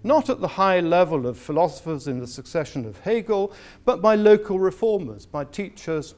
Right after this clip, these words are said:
by clergy who were propagating these ideals of the late eighteenth century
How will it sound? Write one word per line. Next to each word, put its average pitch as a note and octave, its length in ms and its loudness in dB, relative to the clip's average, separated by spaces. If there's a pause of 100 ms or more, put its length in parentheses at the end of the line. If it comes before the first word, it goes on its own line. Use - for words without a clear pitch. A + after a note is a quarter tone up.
by D3+ 140 -4
clergy A3 560 -2
who C3 120 -8
were D#3 100 -2
propagating D#3+ 800 -6
these F3 260 -8
ideals E3+ 560 -4
of A#2+ 100 -18
the C3 80 -10
late F3 300 -4
eighteenth C3 300 -12
century C#3 480 -8